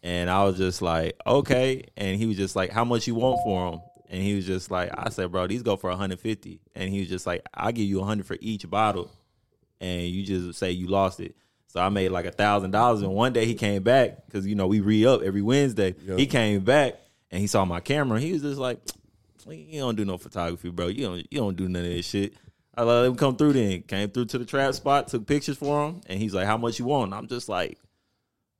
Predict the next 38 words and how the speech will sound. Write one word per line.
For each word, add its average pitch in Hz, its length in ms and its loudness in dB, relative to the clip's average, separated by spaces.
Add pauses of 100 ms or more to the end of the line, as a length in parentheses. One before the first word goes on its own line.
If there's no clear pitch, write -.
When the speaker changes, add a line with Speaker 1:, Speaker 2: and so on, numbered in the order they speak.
(260)
Speaker 1:
"Damn, 117 200 -2
what 113 120 4
am 127 80 2
I 123 60 4
supposed 120 300 2
to 165 60 -10
say?" 147 460 4
Speaker 2:
Yeah, 127 260 4
Speaker 1:
Because, 123 340 6
Speaker 2:
yeah, 120 240 4
yeah. 92 60 -4
Speaker 1:
'cause 160 140 4
he 170 120 6
like 190 300 6
him, 180 120 6
and 151 100 4
I'm 170 120 2
just 147 180 0
like, 104 240 2 (240)
"I 101 60 -2
do 113 180 0
value 104 320 4
my 92 160 0
work 131 420 4
and 110 140 -2
whatever." 110 380 0
And 113 100 0
I 117 60 2
was 98 80 -2
just 104 160 -2
like, 98 160 -2
"fifty." 147 300 2
He's 113 200 -2
like, 87 240 -4
"Here, 120 180 4
a 110 60 2
hundo." 104 400 -2 (360)
Speaker 2:
Yeah. 98 180 -4